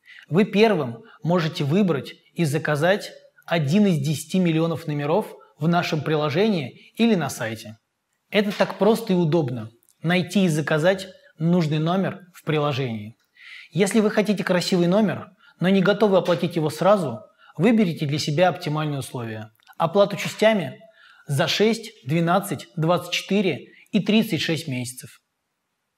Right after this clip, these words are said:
Оплатить мобильную связь Humans просто. В приложении Humans единый баланс на все. Поэтому пополните карту Humans Visa в приложении или на сайте,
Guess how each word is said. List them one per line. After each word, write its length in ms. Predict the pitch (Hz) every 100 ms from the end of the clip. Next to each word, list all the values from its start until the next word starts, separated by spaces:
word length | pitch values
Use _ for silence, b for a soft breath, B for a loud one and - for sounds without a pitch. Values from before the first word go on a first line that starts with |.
| B B B B
Оплатить 520 | 165 180 180 214 -
мобильную 500 | 185 165 185 185 180
связь 420 | - 175 175 -
Humans 360 | 196 269 190 - - _ _ -
просто. 540 | 165 160 - - 110 - _ B B
В 80 | -
приложении 480 | 165 175 185 185
Humans 480 | - 190 220 175 - - -
единый 340 | 160 151 185
баланс 400 | 156 147 160 -
на 100 | 143
все. 360 | - - 107 113 _ _ B B B
Поэтому 680 | - 170 180 185 180 170 -
пополните 760 | - 196 220 226 190 147 - 117
карту 420 | - 180 170 143
Humans 360 | - 180 170 170 160
Visa 380 | 180 139 123 117 B B
в 100 | _
приложении 840 | - 160 175 165 190 165 147 123 - _ _ _ _
или 180 | 185 170
на 160 | 160
сайте, 560 | - 233 262 - 127 123